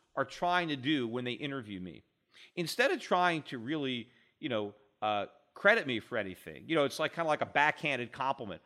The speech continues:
"Oh, yes, you know, the man who called the last stock crash is already blaming the Fed for the next." Even the title is misleading because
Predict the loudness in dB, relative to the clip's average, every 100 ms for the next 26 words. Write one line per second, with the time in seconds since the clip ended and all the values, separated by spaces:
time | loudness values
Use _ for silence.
0 | 2 6 6 6 2 0 -2 -4 -4 -6
1 | -18 -14 -2 2 2 0 2 4 4 4
2 | 4 4 4 2 2 2 2 2 2 -2
3 | -8 -2 0 0 -4 -2 -2 -2 -8 -2
4 | 0 -2 -8 -2 0 0 -4 -18 -20 -6
5 | -4 -2 0 -2 -2 -2 2 2 0 -4
6 | _ _ _ _ 0 2 -2 0 -2 -2
7 | -6 -14 _ _ -20 -20 _ -6 2 2
8 | 2